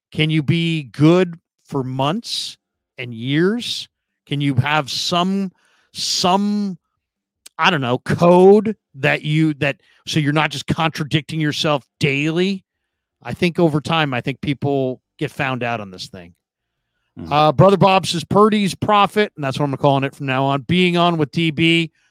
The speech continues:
Speaker 1: you're supporting his stupidity." Uh, him and I go way, way, way back, and there's a lot to it. Uh, Brother Bob says, "Yeah, I've told you I like Kev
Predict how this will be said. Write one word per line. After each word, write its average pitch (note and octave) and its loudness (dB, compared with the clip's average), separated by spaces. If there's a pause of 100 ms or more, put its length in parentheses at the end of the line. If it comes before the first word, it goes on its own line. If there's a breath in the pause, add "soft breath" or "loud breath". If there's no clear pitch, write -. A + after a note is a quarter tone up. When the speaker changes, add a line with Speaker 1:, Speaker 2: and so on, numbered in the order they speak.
(220)
Speaker 1:
you're C#3 -4
supporting F3+ 0
his D3+ -2
stupidity." A#2+ -6 (1400)
Uh, F3 2
him A#3 2
and C#4+ 2
I A#3+ 2
go F3 4
way, D3 2
way, C3+ 0
way B2+ -2
back, B2+ -4 (240)
and C3 -6 (240)
there's C#3+ -6
a B2+ -8
lot B2 -4
to F#2 -10
it. D#2+ -20 (1200)
Uh, D3+ 2
Brother F#3+ 6
Bob F#3 4
says, F3 2 (100)
"Yeah, F#3+ 2 (140)
I've D3 -2
told F3+ 2
you F3+ 2
I D3+ 2
like D3+ 0
Kev F3+ -2